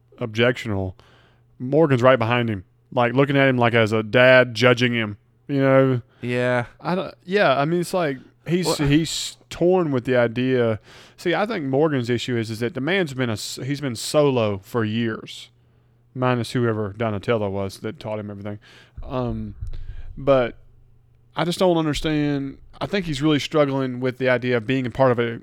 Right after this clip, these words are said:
Speaker 1: a big, big group. You know what I mean?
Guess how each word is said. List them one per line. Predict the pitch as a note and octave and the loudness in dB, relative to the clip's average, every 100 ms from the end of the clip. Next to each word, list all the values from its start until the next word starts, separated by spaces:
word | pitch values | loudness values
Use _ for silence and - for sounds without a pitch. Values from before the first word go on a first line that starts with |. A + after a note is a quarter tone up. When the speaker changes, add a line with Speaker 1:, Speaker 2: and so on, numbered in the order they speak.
| - | -6
Speaker 1:
a | C3 | -6
big, | A2 - C#3 B2+ A#2+ | -2 2 2 0 -2
big | C3 B2+ B2 | 0 0 -6
group. | A2 A#2 C3 A2 - _ _ | -8 -6 -6 -8 -18 _ _
You | B2 | -8
know | A#2+ | -6
what | |
I | A#2+ | -6
mean? | A#2+ | -8